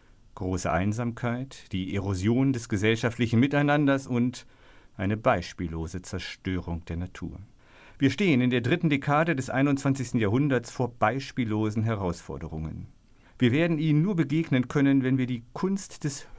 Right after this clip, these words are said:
Hörens üben und uns unserer vielfältigen Zugehörigkeit bewusst werden.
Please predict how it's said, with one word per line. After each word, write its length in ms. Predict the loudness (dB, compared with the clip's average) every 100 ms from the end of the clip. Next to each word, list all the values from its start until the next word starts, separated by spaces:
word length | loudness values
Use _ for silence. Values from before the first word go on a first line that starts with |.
| 0
Hörens 480 | 4 4 0 -4 -4
üben 480 | 2 4 4 2 0 -14 -20 0
und 360 | 2 2 -4
uns 300 | -4 -2 -2
unserer 540 | 0 2 2 2 0 -2
vielfältigen 880 | -4 0 0 2 0 0 0 0 0
Zugehörigkeit 840 | -2 0 0 0 -2 -4 -4 -2
bewusst 440 | -2 -4 -6 -10 -14
werden. 420 | -14 -12 -12